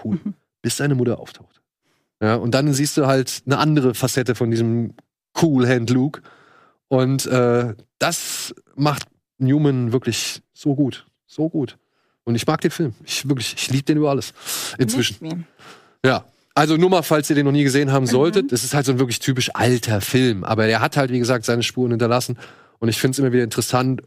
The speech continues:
Speaker 1: Vielleicht erkennt ihr auch noch gewisse andere Dinge. Habt ihr mal bei Simpsons gesehen oder sonst
Speaker 2: Mhm.
Speaker 1: irgendwo so. Es gibt unter anderem so einen, ja, so einen legendären Eierwes-,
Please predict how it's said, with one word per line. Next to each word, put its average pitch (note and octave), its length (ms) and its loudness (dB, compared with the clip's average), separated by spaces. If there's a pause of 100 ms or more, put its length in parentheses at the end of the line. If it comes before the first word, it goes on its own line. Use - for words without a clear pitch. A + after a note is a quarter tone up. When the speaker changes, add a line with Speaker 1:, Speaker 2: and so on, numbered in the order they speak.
(220)
Speaker 1:
Vielleicht C3 380 2
erkennt C#3+ 360 0
ihr C3+ 120 2
auch C3 40 0
noch A#2+ 140 0
gewisse A#2+ 300 0
andere C3+ 280 2
Dinge. G#2 440 0
Habt - 240 -4
ihr B2 60 0
mal B2 80 2
bei A2+ 100 0
Simpsons C3+ 440 -2
gesehen A#2 280 0
oder B2 100 2
sonst C#3 380 0
Speaker 2:
Mhm. A#2 80 -2
Speaker 1:
irgendwo G2 280 -4
so. G2+ 140 -2
Es G#2+ 100 -2
gibt - 200 -2 (340)
unter A2+ 220 0
anderem A#2+ 320 0
so A#2 140 0
einen, A2 200 -2 (1080)
ja, A2+ 120 2
so A2+ 80 0
einen G#2+ 80 2
legendären A#2 520 0
Eierwes-, B2+ 580 0